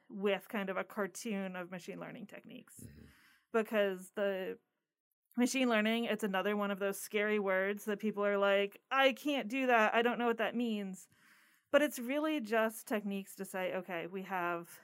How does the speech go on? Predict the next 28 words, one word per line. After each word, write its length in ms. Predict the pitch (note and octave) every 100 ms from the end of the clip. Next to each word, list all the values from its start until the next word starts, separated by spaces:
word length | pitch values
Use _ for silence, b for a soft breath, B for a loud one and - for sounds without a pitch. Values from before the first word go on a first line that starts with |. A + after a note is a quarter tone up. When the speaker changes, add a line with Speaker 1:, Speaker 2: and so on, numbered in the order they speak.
| b b _ -
Speaker 1:
large 320 | G#3 A#3 A#3
quantities 480 | C#4 A3 G#3+ G#3 G3
of 80 | F3+
data 200 | F#3 F3+
and 80 | F#3
we're 60 |
trying 200 | F3 G3
to 40 | F#3+
make 200 | F3 -
sense 360 | - F#3 F3+ G3+
of 100 | F3
all 220 | F#3 F#3
of 100 | F3
that 220 | E3+ -
data." 400 | A3+ G3+ E3 E3+
Speaker 2:
Mm-hmm. 240 | F#2 F2+ F#2 B B B _
Speaker 1:
And 260 | A3+ G#3+ G3+
if 180 | A3 A3
we 120 | A3+
collect 580 | A3 - G3 G#3 G#3 - - -
sufficient 720 | - B3 - A#3+ A#3+ A3+ F#3+
data, 400 | C#4 F4+ G3 F3+
we 140 | F#3+ G#3+
can 120 | G#3
start 200 | G#3 G3
to 60 | G#3
say, 180 | G#3 G3
like, 200 | G3